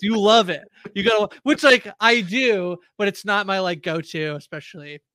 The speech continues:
uh, if I'm not watching it. If I'm watching it in the Japanese with subtitles,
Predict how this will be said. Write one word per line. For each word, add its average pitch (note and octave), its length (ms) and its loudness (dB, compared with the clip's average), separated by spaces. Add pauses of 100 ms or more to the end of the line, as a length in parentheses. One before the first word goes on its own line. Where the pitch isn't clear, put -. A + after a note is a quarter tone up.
(640)
uh, E3 200 -4
if D#3+ 100 -14
I'm F3 100 -10
not D#3+ 160 -12
watching D#3 340 -14
it. C#3+ 220 -16 (320)
If E3+ 100 -10
I'm F3 80 -2
watching F#3 280 -2
it F3 100 -6
in D#3+ 160 -8
the D#3 200 -8
Japanese F#3 500 -6
with F3 100 -6
subtitles, D#3 640 -4